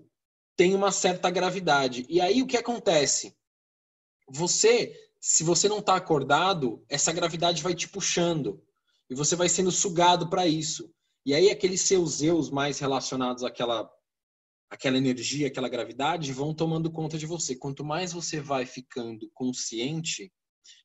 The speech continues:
mais você vai criando uma própria gravidade.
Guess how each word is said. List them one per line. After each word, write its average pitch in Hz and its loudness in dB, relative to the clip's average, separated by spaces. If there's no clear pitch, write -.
mais 147 -2
você 147 -6
vai 147 -2
criando 139 -2
uma 139 -4
própria 147 -2
gravidade. 127 -8